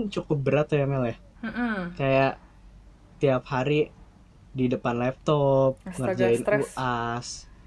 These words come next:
Speaker 1: dan lain sebagainya. Nggak ada waktu kan buat main. Jadi gua pas liburan tuh spend time waktu gua tuh mayoritas tuh dengan main game.
Speaker 2: Oke.
Speaker 1: Dan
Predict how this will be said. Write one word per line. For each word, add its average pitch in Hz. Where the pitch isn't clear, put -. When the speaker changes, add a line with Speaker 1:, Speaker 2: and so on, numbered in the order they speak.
Speaker 1:
dan 131
lain 127
sebagainya. 131
Nggak 120
ada 120
waktu 139
kan 170
buat 139
main. 127
Jadi 135
gua 196
pas 151
liburan 147
tuh 226
spend 143
time 139
waktu -
gua 143
tuh 226
mayoritas 143
tuh 202
dengan 143
main 151
game. 123
Speaker 2:
Oke. 190
Speaker 1:
Dan 131